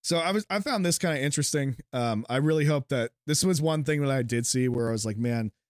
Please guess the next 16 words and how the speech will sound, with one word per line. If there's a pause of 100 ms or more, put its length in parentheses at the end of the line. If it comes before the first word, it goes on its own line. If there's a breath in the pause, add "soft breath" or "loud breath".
(220)
I
hope
this
gets
revamped." (420)
'Cause,
uh, (1000)
<sighs>
looking
at
this,
this,
um, (880)
this
talent
tree